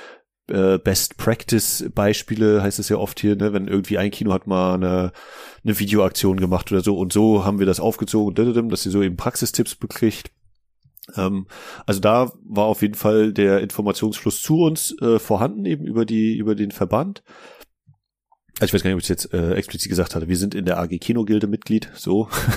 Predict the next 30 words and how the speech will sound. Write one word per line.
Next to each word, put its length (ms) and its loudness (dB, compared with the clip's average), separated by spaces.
Ähm, 640 -2
also 160 -2
da 80 4
hat 100 0
schon 120 -4
so 80 0
ein 60 0
bisschen 260 -2
Austausch 440 0
stattgefunden. 920 -2
Äh, 340 4
dann 280 -4
kennt 220 -2
man 140 0
ja 140 4
vielleicht 300 2
den 100 -2
einen 180 -2
oder 160 2
anderen 320 0
eben 220 -2
privat 580 0
von 640 -4
irgendwelchen 420 0
Filmmessen 960 -2
oder 580 2
sonstigen 640 -6
Festivals 640 -2
und 80 -8
so, 340 2